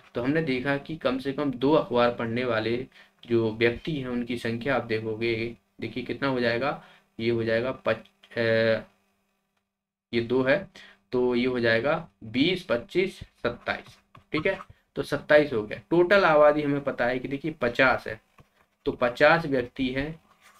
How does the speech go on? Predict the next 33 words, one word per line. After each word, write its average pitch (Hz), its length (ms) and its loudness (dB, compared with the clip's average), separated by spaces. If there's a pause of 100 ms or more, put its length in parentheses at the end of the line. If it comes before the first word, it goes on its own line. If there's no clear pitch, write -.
जो 123 160 -2
कि 170 160 -4
दस 135 280 2
हजार 113 280 0
के 143 140 -4
बराबर 104 440 -4
है। - 100 -20 (1160)
तो - 120 -4
एक 151 220 0
की 156 100 2
वैल्यू 143 260 4
कितनी 160 280 -2
हो 120 120 0
जाएगी, 110 280 -6 (580)
दो 165 240 4
सौ 175 120 2
हो 143 120 2
जाएगी। 120 420 -2 (500)
हमें 123 180 0
निकालना 139 480 2
कितने 160 360 -2
की, 117 180 -4
सत्ताईस 139 540 -2
की, 120 220 -10 (160)
तो 117 100 -4
सत्ताईस 117 580 -2
से 131 80 -4
मल्टीप्लाई 143 520 -2
कर 117 160 -4
दो 110 160 -4
भाई 107 180 -8
दोनों 107 280 -8
तरफ, 107 240 -8